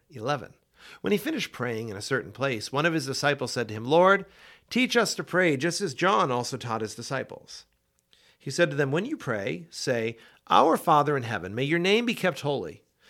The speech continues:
May your kingdom come, may your will be done on earth as it is in heaven. Give us day by day our daily bread. Forgive us our sins, for we ourselves also forgive everyone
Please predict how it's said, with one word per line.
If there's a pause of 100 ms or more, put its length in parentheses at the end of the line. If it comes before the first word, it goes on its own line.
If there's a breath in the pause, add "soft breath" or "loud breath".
(220 loud breath)
May
your
kingdom
come,
may
your
will
be
done
on
earth
as
it
is
in
heaven. (540 loud breath)
Give
us
day
by
day
our
daily
bread.
Forgive
us
our
sins,
for (200 loud breath)
we
ourselves
also
forgive
everyone